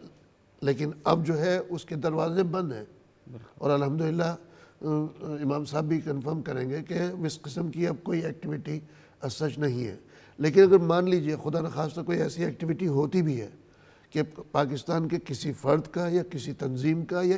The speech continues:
Speaker 1: even हुकूमत का कोई ऐसा इक़दाम हो कि हिंदुस्तान के अंदर, जो है, अमन को ख़राब किया जाए, हम उसकी हिमायत नहीं करेंगे।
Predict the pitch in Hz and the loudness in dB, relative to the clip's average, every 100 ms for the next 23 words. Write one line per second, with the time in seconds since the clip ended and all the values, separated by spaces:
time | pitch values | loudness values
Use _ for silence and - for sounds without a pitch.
0 | 190 196 190 165 143 - 175 175 165 156 | 2 6 8 6 2 0 2 4 2 -4
1 | 147 160 151 147 147 165 156 151 147 165 | -6 -4 -2 -2 -2 -2 -2 -4 -2 0
2 | 175 120 120 117 - - - - 147 127 | 0 -2 -6 -8 -16 -20 -16 -6 -4 -2
3 | 143 147 - 156 160 165 143 135 139 127 | -2 -4 -2 -2 -2 -2 -4 -2 -2 -2
4 | 135 139 143 - 135 147 156 165 117 139 | -4 -4 -4 -4 -2 0 -2 -6 -4 -4
5 | 139 - 135 123 123 143 - - - - | -4 -6 -6 -4 -6 -8 -12 -20 -12 -2
6 | 165 170 - 151 135 143 143 139 131 117 | 2 2 2 0 0 0 -2 -2 -4 -4
7 | 104 101 | -8 -10